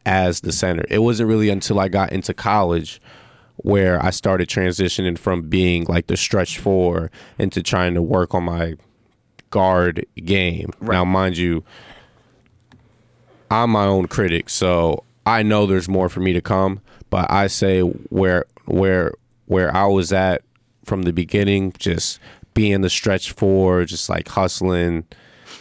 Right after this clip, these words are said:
Speaker 1: posting up all the time, to, like, actually having some type of arsenal in my bag.
Speaker 2: Yeah.
Speaker 1: I can't complain about that, man. And that's the difference of me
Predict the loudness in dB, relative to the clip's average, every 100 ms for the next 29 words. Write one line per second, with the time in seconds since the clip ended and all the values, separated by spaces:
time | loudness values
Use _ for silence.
0 | -2 0 2 2 0 0 0 2 2 0
1 | -2 0 -2 -2 0 0 0 -2 -2 -4
2 | -2 0 0 -4 -8 _ -6 -4 0 0
3 | 2 2 2 2 2 0 -2 -2 0 0
4 | -2 0 0 0 0 0 0 0 0 -2
5 | 0 0 0 -2 -6 -20 -20 -12 -8 -8
6 | -12 _ -4 -4 -2 -2 0 -2 0 0
7 | -2 -2 -2 -4 -4 -2 -2 -2 -4 -6
8 | -4 -4 -2 0 0 0 -4 _ _ _
9 | _ _ _ -4 -4 -2 -4 -2 0 0
10 | -2 -8 _ -20 -20 -20 _ _ _ _
11 | -4 2 4 4 2 0